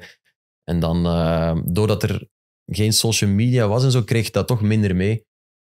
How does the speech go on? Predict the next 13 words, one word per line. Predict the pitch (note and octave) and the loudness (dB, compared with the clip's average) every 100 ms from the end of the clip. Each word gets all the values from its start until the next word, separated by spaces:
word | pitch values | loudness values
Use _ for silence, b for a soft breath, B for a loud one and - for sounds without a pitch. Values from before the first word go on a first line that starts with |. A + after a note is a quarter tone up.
| _ _ _ | _ _ _
Maar | E2 E2+ | -2 0
later, | D#2+ D2+ F2 - | 0 0 0 -2
eh, | F#2+ F2+ F2 D#2+ D2+ F2 F2 F2+ - _ | 0 0 0 0 0 0 0 -2 -4 _
Ajax | - F#2 F#2 | -2 -2 0
titel | - G2+ G2+ | -2 -2 0
verloren | G2+ G#2 A2 A2 | 0 0 0 0
en | F#2+ | -2
ik | G2 | 0
moest | A2 - | -2 0
in | |
de | F#2+ | -2
voorbereiding | E2+ A2 A2+ A2 G2 - | 0 0 0 0 0 0
terug | A2+ A2+ - | -2 -4 -10